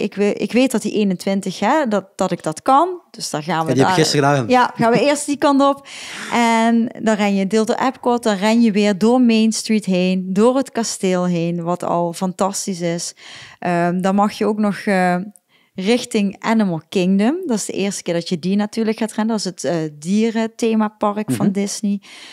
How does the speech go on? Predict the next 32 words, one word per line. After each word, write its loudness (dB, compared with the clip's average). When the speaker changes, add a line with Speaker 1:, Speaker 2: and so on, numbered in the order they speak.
Speaker 1:
Ehm, -2
daar 0
mag 0
je -4
ook 2
weer 2
helemaal 2
doorheen. 0
Eh, -4
ren -2
je 0
langs, -4
langs, -2
ehm, -2
de -2
Mount 0
Everest, -2
heel 0
bekende, -2
eh, 0
attractie. -2
Er -6
staan, -2
eh, -2
ezeltjes 0
voor -2
het -4
park 0
met, -2
eh, -2
grappige -2
spandoeken. 0